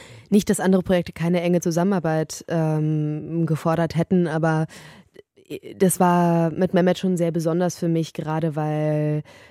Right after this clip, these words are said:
das zum ersten Mal auch eine deutsch-türkische Figur war, die ich so mit so viel Raum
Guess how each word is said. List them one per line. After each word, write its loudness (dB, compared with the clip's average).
das -2
zum 2
ersten 2
Mal 4
auch -2
eine 2
deutsch-türkische 0
Figur 0
war, 4
die -2
ich -8
so 2
mit 0
so 2
viel 0
Raum 0